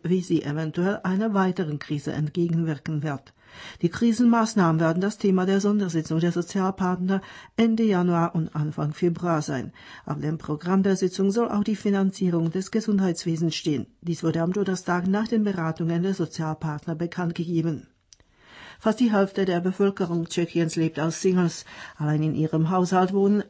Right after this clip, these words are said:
achtundvierzig Prozent der Männer und dreiundvierzig Prozent der Frauen. Es steigt die Zahl der Ledigen sowie der Geschiedenen. Darüber informierte der Vizepräsident des tschechischen Statistikamtes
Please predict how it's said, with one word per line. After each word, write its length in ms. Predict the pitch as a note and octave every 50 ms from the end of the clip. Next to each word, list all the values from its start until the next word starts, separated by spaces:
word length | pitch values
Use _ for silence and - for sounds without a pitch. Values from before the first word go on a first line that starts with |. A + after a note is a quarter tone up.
| _ _
achtundvierzig 720 | - A#3+ - - B3 A#3 A3+ - G#3+ G3+ G3 - G#3 G3
Prozent 420 | - F#3 D#3+ D#3 - - D#3 D3 D3+
der 100 | D3 D3
Männer 360 | E3 E3 F3 F#3+ D#3 - -
und 180 | A3+ A3+ -
dreiundvierzig 640 | - D3 D3+ D#3 D3+ D3 - G3+ G#3 - - G3 F#3+
Prozent 420 | - - E3+ E3 - - D#3 D#3 D#3
der 120 | D3+ D#3
Frauen. 500 | - - - F3 E3+ D#3 D3+ C#3 B2 - - - - - - - - -
Es 160 | - A#3+ A#3
steigt 340 | - - F#3+ F3 D#3+ E3 -
die 120 | E3+ D#3
Zahl 320 | - - F3+ E3 E3+ G3 G#3+
der 180 | A3+ G#3 F#3
Ledigen 420 | D#3+ D#3 D#3 D#3+ F#3 G3 G#3 A3+ A3
sowie 200 | G#3 F#3+ F#3 F#3
der 160 | F#3 F3 F3
Geschiedenen. 680 | F#3 F#3 - - - G3+ F#3+ G3+ G3 F#3 E3+ - - - - - - - - -
Darüber 460 | - B3+ B3 - F#3 F3 E3 F3 E3
informierte 560 | - D#3+ D#3+ - D#3 D#3 D#3+ D#3+ D#3 - D#3
der 160 | D3+ D#3 D#3 -
Vizepräsident 800 | - G3+ - - G#3 G3 - F3+ E3+ E3 D#3+ E3 E3 F3 E3+ E3
des 160 | E3+ - -
tschechischen 580 | - - F#3+ F#3 - F3 E3+ - F3+ D#3+ F3
Statistikamtes 1040 | E3+ - - - E3+ - - A3+ G3+ - - F#3+ - F#3+ E3+ E3+ D#3 E3 D#3+ -